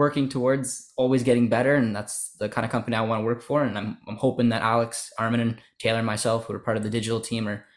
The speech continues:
are doing a good job out there for the, the media side of things. And hopefully it just, it keeps picking up, because it's a crucial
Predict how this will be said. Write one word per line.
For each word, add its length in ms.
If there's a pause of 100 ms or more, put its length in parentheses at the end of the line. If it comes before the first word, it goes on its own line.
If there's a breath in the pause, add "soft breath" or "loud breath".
(140 soft breath)
are 40
doing 180
a 40
good 220
job 380
out 180
there 180
for 160
the, 300
the 60
media 240
side 260
of 60
things. 240
And 180 (360 soft breath)
hopefully 380
it 60
just, 300
it 120
keeps 420
picking 260
up, 140
because 260
it's 120
a 60
crucial 600